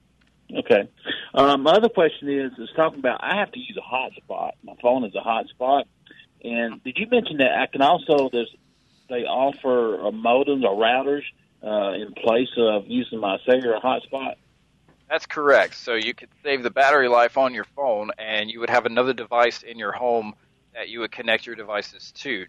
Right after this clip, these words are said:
Speaker 2: Now, keep in mind that's gonna come with an additional data plan, uh, charge for the equipment, et cetera, et cetera. Uh, so you wanna make sure that you're, uh, exploring, uh,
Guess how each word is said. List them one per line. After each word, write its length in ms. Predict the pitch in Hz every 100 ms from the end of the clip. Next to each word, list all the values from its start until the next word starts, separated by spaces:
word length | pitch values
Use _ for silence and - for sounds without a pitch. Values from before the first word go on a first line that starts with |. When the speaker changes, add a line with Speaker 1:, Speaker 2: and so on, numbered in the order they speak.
| 98
Speaker 2:
Now, 220 | 107 104
keep 260 | - 127
in 80 | 113 120
mind 340 | 156 139 117
that's 220 | 110 104
gonna 160 | - 104
come 260 | - 110 107
with 160 | 104
an 80 | 104
additional 480 | 104 110 - 104 104 -
data 220 | 135 131
plan, 500 | - 127 123 120 117 _ _ _ _ 104
uh, 160 | 98 98
charge 400 | - 113 110 -
for 120 | 110
the 160 | 104
equipment, 540 | 95 - 131 120 113 -
et 140 | 107
cetera, 320 | - 110 95 92
et 80 |
cetera. 480 | - 147 131 123 117 - _ _ _ 101
Uh, 260 | 98 95
so 240 | - - 110
you 200 | 104 104
wanna 180 | 110 110
make 160 | 110
sure 220 | - 123
that 160 | 110 110
you're, 360 | 104 107 104 98 _
uh, 140 | 113 101
exploring, 560 | 101 - 123 117 113 107
uh, 200 | -